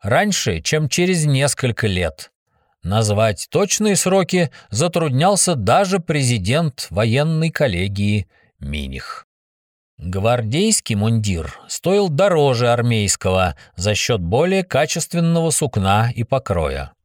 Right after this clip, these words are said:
Офицеры в обычное время носили аксельбанты,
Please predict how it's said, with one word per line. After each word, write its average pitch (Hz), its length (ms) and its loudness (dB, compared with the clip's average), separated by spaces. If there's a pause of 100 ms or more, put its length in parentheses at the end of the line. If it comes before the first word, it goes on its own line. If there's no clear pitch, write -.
(960)
Офицеры 170 600 0
в 160 60 2
обычное 160 580 0
время 165 300 2
носили 139 480 2
аксельбанты, 131 1080 0